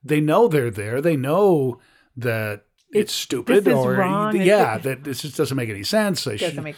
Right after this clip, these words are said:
Speaker 2: sense.
Speaker 1: I should be able to
Speaker 2: Which
Speaker 1: change
Speaker 2: probably
Speaker 1: and
Speaker 2: makes you just feel worse
Speaker 1: Yeah,
Speaker 2: that you
Speaker 1: it's,
Speaker 2: can't
Speaker 1: that's the point.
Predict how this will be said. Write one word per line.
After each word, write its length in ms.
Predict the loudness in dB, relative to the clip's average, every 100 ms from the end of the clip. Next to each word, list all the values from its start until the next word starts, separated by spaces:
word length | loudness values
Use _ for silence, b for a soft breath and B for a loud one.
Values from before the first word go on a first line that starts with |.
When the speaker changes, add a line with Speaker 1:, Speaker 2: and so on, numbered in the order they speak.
| -18
Speaker 2:
sense. 160 | -18 -14
Speaker 1:
I 80 | -12
should 320 | -6 -6 -4
be 180 | -6 -6
able 220 | -4 -6
to 560 | -8 -10 -8 -10 -12 -14
Speaker 2:
Which 360 | _ _ -6
Speaker 1:
change 380 | -2 -2 -2 -2
Speaker 2:
probably 300 | 0 0 2
Speaker 1:
and 80 | 0
Speaker 2:
makes 240 | -2 -6
you 40 | -8
just 220 | -8 -6
feel 160 | -4 -4
worse 340 | -4 -6 -2
Speaker 1:
Yeah, 260 | 0 2 2
Speaker 2:
that 140 | 0
you 100 | 0
Speaker 1:
it's, 100 | 0
Speaker 2:
can't 280 | 0 -4 -2
Speaker 1:
that's 320 | -2 -2 -2
the 100 | -2
point. 400 | -2 -2 -2 -4